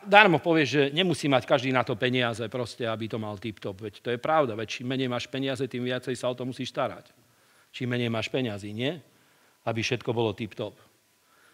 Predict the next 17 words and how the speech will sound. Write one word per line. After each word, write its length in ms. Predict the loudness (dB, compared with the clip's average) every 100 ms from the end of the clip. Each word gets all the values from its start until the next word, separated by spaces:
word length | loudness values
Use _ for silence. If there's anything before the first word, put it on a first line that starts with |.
| _
No, 120 | -10
keď 120 | -4 0
to 60 | 2
je 80 | 2
zanedbané, 720 | 0 0 0 0 0 0 -2
je 120 | -6
vidno, 280 | -6 -4 -2
že 240 | -2 -2 -2
je 200 | -4 -6
to 120 | -4
niečo 240 | -4 -4 -4
choré, 400 | -2 -2 -2 -8
proste, 320 | -10 -8 -8
keď 120 | -6
niekto 220 | -6 -6 -6
to 80 | -6
zanedbáva. 640 | -4 -4 -6 -10 -14 -18